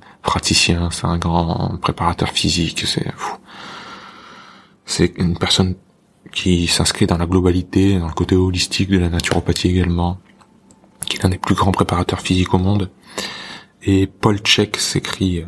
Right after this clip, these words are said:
C H E K. Quand il dit practicing what you preach, c'est exactement, euh, voilà, faites, euh, f-, faites ce que vous prétendez, hein, euh,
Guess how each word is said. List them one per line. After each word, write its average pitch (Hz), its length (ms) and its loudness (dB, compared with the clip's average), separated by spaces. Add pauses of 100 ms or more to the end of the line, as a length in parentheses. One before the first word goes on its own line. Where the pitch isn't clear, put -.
(140)
C - 360 0
H - 240 0 (100)
E 92 40 -6
K. - 240 -2 (1120)
Quand 92 120 -4
il 90 100 0
dit 98 120 2
practicing - 600 0
what 90 220 2
you - 100 -8
preach, - 420 0 (160)
c'est - 180 -2
exactement, 90 600 0
euh, - 20 -10 (720)
voilà, - 340 -4
faites, - 360 -4
euh, - 1600 -16
f-, - 320 -12
faites 107 200 0
ce - 100 2
que 113 60 2
vous 101 140 0
prétendez, 104 580 4
hein, 127 220 0
euh, 82 260 -6